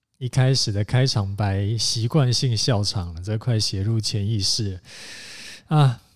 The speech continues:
我是楚狂人。今天是礼拜四，礼拜四呢，我来聊一下基本的投资观念，但是，呃，虽然说是基本，但是我觉得还蛮重要的，就跟你分享一下。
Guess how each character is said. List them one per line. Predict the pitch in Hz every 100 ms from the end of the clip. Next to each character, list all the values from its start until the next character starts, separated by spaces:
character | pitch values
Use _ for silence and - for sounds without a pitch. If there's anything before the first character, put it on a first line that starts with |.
| -
我 | 117
是 | 135
楚 | 143 110
狂 | 107 120
人。 | 123 110 123 _ _ _ _ _ _ - _ -
今 | 165
天 | 175
是 | 190
礼 | 139
拜 | 117 135
四， | 143 - 175 131 87 _ _ _ _ _ _
礼 | -
拜 | 123 160
四 | 151 - 175 147
呢， | 135 131 131 131
我 | 120 98
来 | 101 110
聊 | 107 107
一 | 113
下 | 143 127
基 | 117 - 156
本 | 147 113 98
的 | 101 98 95 95
投 | 117 113
资 | -
观 | 156 165 170
念， | 196 117 90 _ _ -
但 | 127
是， | 123 - 131 120 113 - - - - _
呃， | - 107 98 92 92
虽 | 160
然 | 147 135
说 | - 143
是 | 139 123
基 | - 156
本， | 156 120 101
但 | 110
是 | 113
我 | 101
觉 | 110 110
得 | 117
还 | 113
蛮 | 107 107
重 | 143 135
要 | 131 113
的， | 95 92
就 | 123
跟 | 117 107
你 |
分 | 90 113
享 | 123 110 87
一 |
下。 | 92 - 85